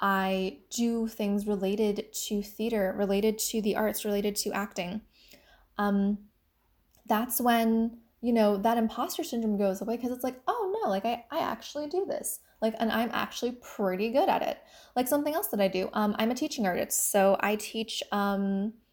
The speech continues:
I teach classes, um, art, that are arts related. Um, I was teaching after school theater classes back when, um, we were in schools.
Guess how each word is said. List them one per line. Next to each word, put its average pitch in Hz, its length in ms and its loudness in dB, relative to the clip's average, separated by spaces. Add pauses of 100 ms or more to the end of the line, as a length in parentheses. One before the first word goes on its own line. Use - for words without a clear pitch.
(380)
I 214 80 2
teach 220 340 -2
classes, 214 680 0 (200)
um, 190 440 0
art, 185 320 -2
that 208 100 2
are 196 80 4
arts 175 280 -4
related. 214 460 2 (440)
Um, 202 400 4 (300)
I 208 260 4
was 202 380 2
teaching 202 680 0
after 196 400 -4
school 277 1080 2
theater 247 240 -2
classes 240 480 -2
back 196 280 0
when, 190 420 0
um, 190 240 -2
we 190 100 0
were 185 400 0 (480)
in 226 560 0
schools. 277 540 0